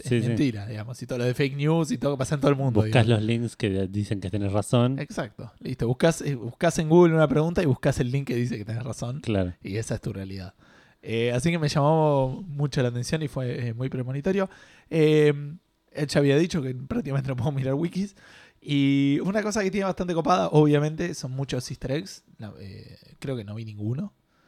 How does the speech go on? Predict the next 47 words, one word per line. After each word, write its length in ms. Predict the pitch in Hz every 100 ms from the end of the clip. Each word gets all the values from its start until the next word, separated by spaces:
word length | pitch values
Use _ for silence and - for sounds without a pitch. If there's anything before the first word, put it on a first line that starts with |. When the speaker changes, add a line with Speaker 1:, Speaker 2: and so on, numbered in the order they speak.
| _ -
Speaker 1:
Excepto, 440 | - 107 - 123 139
bueno, 200 | 160 156
algunos 340 | 147 165 170
que 100 | -
los 140 | 123 123
comenté, 480 | 135 117 123 131 117
lo 100 | 113
de 80 |
la 80 | 113
bandana 500 | 110 110 127 131 117
y 60 | 117
eso 200 | 123 131
es 160 | 107 -
medio 160 | 113
easter 200 | 95 -
egg. 60 | 117
Speaker 2:
Sí, 160 | 110 92
sí, 120 | 101 101
sí. 60 | - _
Speaker 1:
Pero, 640 | - 127 123 123 117 113 110
mm, 280 | 110 107 110
ese 220 | 113 -
lo 80 | 110
entendí. 480 | 110 107 101 110 160
Speaker 2:
<laughs> 40 | - _ _
Claro. 160 | - -
Speaker 1:
Eh, 720 | 113 127 123 120 117 113 107 - _ _ _ _ _
pero 200 | - 139
después 260 | 135 - 185
tiene 160 | 208 175
un 60 |
montón 240 | 143 143 160
de 80 | 156
cosas 240 | 151 156
que 100 | -
son 220 | - 131
fantásticas, 760 | 123 117 127 - 127 147 156 _ _
que, 600 | - 98 98 98 - 95 - _ _
que 80 | 151
me 80 | 104
imagino 580 | 104 101 131 123 131 107
haberlo 240 | 101 107 110
jugado 260 | 110 113
en 40 | 117
su 140 | 110
momento 560 | 101 107 117 123 135 123
y, 200 | 98